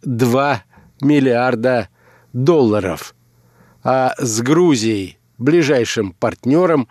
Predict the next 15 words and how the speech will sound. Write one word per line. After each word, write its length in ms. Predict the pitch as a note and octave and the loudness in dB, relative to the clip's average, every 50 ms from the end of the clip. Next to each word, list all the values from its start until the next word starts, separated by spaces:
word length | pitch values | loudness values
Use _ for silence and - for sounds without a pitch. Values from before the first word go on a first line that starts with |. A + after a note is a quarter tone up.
| - | -12
С 200 | - - - D3+ C#3+ | -12 -6 -2 -2 -2
Ш 300 | - - D#3+ D#3+ E3 D#3 | -2 -2 -2 -2 -2 -2
А, 60 | D3 - - - - - - - - - - - - - - _ _ | -4 -6 -12 -20 -20 -20 -20 -20 -20 -20 -20 -20 -20 -20 -20 _ _
всего 240 | - - A#3 B3 A#3 | -6 -2 0 0 2
лишь 240 | A3+ G#3+ - - - | 0 0 0 0 0
около 580 | E3+ F3 D#3+ - F3 E3+ E3 D#3+ D#3+ D#3+ D3+ B2+ - _ | 0 0 0 0 0 0 0 0 0 0 -2 -2 -2 _
пятисот 800 | F3+ F3 D#3 - D3 B2 - - - C#3 C#3 C#3+ - - - _ _ _ | -4 -4 -2 -2 -2 -2 -2 -2 0 0 0 0 -2 -4 -12 _ _ _
миллионов 920 | C#3 A#2+ C3+ D3+ D3+ C#3+ C3 B2 A#2 A#2 B2 B2 B2+ B2+ B2 - - - - _ _ _ _ | -2 0 2 4 4 4 4 2 2 2 2 2 2 2 2 0 -2 -6 -14 _ _ _ _
долларов. 640 | A2 A2+ B2+ B2+ A#2 G#2 G2+ G2 F#2 - - - - - _ _ _ _ _ _ - - - - - _ _ - - _ _ _ - | -2 2 4 4 4 2 0 -2 -4 -6 -8 -12 -16 -18 _ _ _ _ _ _ -20 -20 -20 -20 -20 _ _ -20 -20 _ _ _ -2
Несмотря 640 | - F3 G3+ - G#3 A3+ A3+ G3+ B3 B3+ B3 B3 A#3 - - - | 0 0 0 2 0 0 0 0 -2 -2 0 -2 -2 -4 -4 -2
на 460 | D3 D3+ E3+ F3+ F#3 F#3+ F#3+ F#3 - - | 0 0 2 0 0 0 -2 -4 -4 -4
масштабную 1000 | E3+ D#3+ F3+ F3+ F3 - - - - - D3+ C3 A#2+ G#2 G#2 A2+ B2 B2+ B2+ C3 | -2 -2 0 0 -2 -2 -4 -8 -4 -2 0 0 0 0 0 0 0 2 2 2
американскую 680 | C#3+ D3 D3 D#3+ D#3+ - D3 A2+ G2 - - G#2+ G2+ F2 | 2 2 2 0 0 -2 -2 -4 -4 -6 -8 -8 -8 -8
помощь, 640 | - - D3 D#3+ E3+ F3 F3 E3 - - - - - _ _ _ _ _ _ _ _ _ _ - | -4 -2 0 2 2 2 2 0 -2 -4 -8 -10 -14 _ _ _ _ _ _ _ _ _ _ -2
государства 760 | F#3 E3+ - G3+ G3+ A#3 G#3+ E3+ - - E3+ F3+ F3 D#3+ | 0 0 0 -2 -2 -2 -2 -2 -2 -4 -2 0 0 0